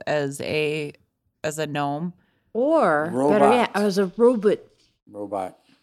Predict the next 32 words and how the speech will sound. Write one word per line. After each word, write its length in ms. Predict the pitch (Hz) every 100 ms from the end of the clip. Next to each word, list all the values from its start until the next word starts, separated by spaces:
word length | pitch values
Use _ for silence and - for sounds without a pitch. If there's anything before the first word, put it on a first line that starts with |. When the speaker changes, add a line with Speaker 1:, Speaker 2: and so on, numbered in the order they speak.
| -
Speaker 3:
Robot. 340 | 117 101 -
Speaker 1:
Robot. 720 | 180 185 220 185 - - - - _ _ _ _ _ _ _ _ -
Speaker 2:
Yeah, 220 | 190 156 - _ -
let's 240 | 165 -
Speaker 1:
So 60 | 196
Speaker 2:
make 100 | -
a 40 |
Speaker 1:
I 60 | 185
could 140 | -
Speaker 2:
connection. 460 | 180 185 175 156 151
Speaker 1:
do 60 | 156
a, 80 | 185
I 60 |
could 120 | 190 185
do 120 | 202
a 60 |
disguise 680 | 196 202 - - 180 165 175
self 560 | - 156 156 196 - _ -
and 760 | 170 170 156 156 147 151 - 403 _ -
go 200 | 175 170
in 120 | 170
and 220 | 160 165
check 280 | - 147 156
to 100 | 165
see 180 | 165 160
what's 200 | 147 -
going 280 | - 156 147
on. 420 | 143 139 165 180 _ _ _ _ _ _ _ _ -
And 200 | 180 170
then 1040 | 165 156 156 160 160 151 143 - - -
that 240 | - 160 -
would 200 | 185